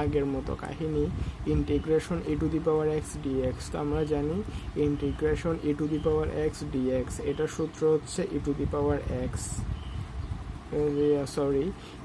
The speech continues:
integration e to the power x dx is equal to আমরা লিখতে পারি e to the power x plus c। তবে এই, তবে এই ম্যাথগুলো হচ্ছে ডেফিনিট ইন্টিগ্রাল, অর্থাৎ নির্দিষ্ট যোগজ। তো নির্দিষ্ট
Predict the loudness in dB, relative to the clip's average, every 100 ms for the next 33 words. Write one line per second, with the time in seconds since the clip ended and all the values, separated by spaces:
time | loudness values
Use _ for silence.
0 | -2 0 0 2 2 2 0 0 2 0
1 | 4 4 4 2 0 -2 0 4 6 4
2 | 0 -2 0 -2 2 2 2 2 2 2
3 | 2 2 2 2 2 0 2 2 2 2
4 | 2 4 4 4 0 0 -2 -2 -2 -4
5 | -2 -2 -2 -6 -8 0 2 2 2 4
6 | 6 4 4 4 4 6 6 6 4 2
7 | 0 2 2 4 2 4 2 2 2 2
8 | 0 2 4 4 2 2 2 2 0 0
9 | 2 4 6 6 4 2 0 2 2 2
10 | 0 -2 -4 -8 -8 -2 2 4 4 4
11 | 0